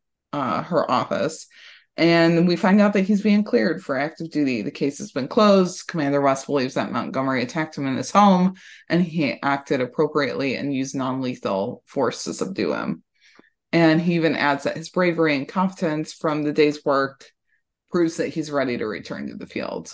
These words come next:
So Nolan's, Nolan says that he's happy that the case is closed, but you can tell that he's still just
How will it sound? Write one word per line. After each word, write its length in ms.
So 480
Nolan's, 800
Nolan 360
says 260
that 140
he's 200
happy 280
that 160
the 60
case 300
is 80
closed, 400
but 140
you 100
can 140
tell 300
that 120
he's 280
still 280
just 320